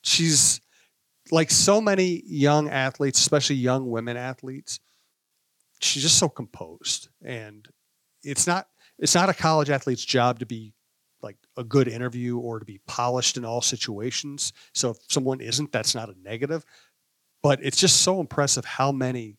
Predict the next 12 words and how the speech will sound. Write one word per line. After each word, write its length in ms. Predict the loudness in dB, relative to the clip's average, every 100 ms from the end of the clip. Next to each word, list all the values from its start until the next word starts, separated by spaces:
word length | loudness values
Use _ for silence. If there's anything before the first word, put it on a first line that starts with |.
| _
college 320 | -2 0 0
women 200 | -4 -6
basketball 340 | -8 -8 -10 -12
players 220 | -12 -12
I've 140 | -12
been 100 | -10
around, 260 | -12 -14 -10
college 380 | -4 -4 -4 -8
athletes, 580 | -6 -6 -6 -8 -6 -8 _ _ _ _ _ _ _
uh, 220 | -10 -10 -14 _ _ _ _ _ _ -4
they 140 | -2
just 340 | 2 2 2